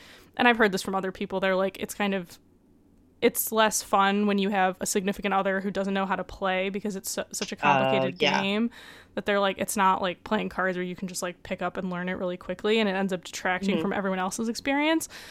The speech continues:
Speaker 1: So I never had anyone that invited me to play until
Speaker 2: Aw.
Speaker 1: now. Um,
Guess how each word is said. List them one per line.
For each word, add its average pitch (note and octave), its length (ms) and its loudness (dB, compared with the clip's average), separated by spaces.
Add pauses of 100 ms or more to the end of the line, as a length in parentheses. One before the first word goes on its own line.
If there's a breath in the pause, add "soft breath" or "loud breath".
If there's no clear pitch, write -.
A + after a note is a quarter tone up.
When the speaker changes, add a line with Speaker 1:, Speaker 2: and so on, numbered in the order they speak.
(180 loud breath)
Speaker 1:
So - 180 4
I G#3 160 10
never G3 560 0
had G3+ 260 0
anyone F#3 380 0
that F#3 180 -4
invited F#3 400 0
me F#3 100 -4
to F3 80 -6
play F#3 480 0 (1040)
until A3 260 2
Speaker 2:
Aw. G#3+ 40 2
Speaker 1:
now. G#3 440 0 (480 loud breath)
Um, G3 680 4